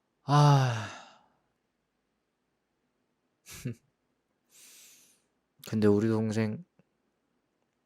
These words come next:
털들었네. 옛날에는 무슨 누구 콘서트 갈지 고민하고 그러더니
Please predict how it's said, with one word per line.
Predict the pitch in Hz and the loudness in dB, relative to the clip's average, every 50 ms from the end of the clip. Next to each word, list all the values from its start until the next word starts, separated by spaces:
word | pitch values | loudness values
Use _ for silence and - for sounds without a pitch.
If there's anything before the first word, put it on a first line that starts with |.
| _ _ _ _ _ _ _ _ _ - - - | _ _ _ _ _ _ _ _ _ -16 -6 -2
털들었네. | 139 135 127 135 143 131 127 117 107 101 98 101 110 120 _ _ _ _ _ _ _ _ _ _ _ _ _ _ _ _ _ _ _ _ _ _ _ _ _ _ _ _ _ _ _ _ _ _ _ _ _ _ _ _ _ _ - | -2 0 2 4 4 4 4 2 0 -2 -2 -4 -6 -10 _ _ _ _ _ _ _ _ _ _ _ _ _ _ _ _ _ _ _ _ _ _ _ _ _ _ _ _ _ _ _ _ _ _ _ _ _ _ _ _ _ _ 0
옛날에는 | 110 110 110 113 113 113 107 107 101 98 98 | 2 2 4 4 2 2 2 2 0 -2 -4
무슨 | 98 101 101 - - 113 107 101 98 98 98 101 101 104 110 110 113 113 120 139 151 151 - _ _ _ _ _ _ _ _ _ _ _ - | -6 -6 -8 -8 -6 -4 -4 -2 -2 -2 -4 -4 -6 -8 -10 -12 -10 -10 -8 -8 -8 -10 -12 _ _ _ _ _ _ _ _ _ _ _ -6
누구 | 117 110 107 120 131 | -4 -2 2 2 2
콘서트 | 127 - 151 147 135 - 139 - - 120 | 2 2 0 0 2 2 0 -2 0 2
갈지 | 117 107 101 - - - | 2 2 2 2 -2 -4
고민하고 | - - 107 107 110 113 104 104 98 95 | -2 0 2 2 2 2 2 2 2 0
그러더니 | - - 110 110 104 101 98 95 95 101 - | 0 0 0 2 2 2 0 -2 -4 -10 -14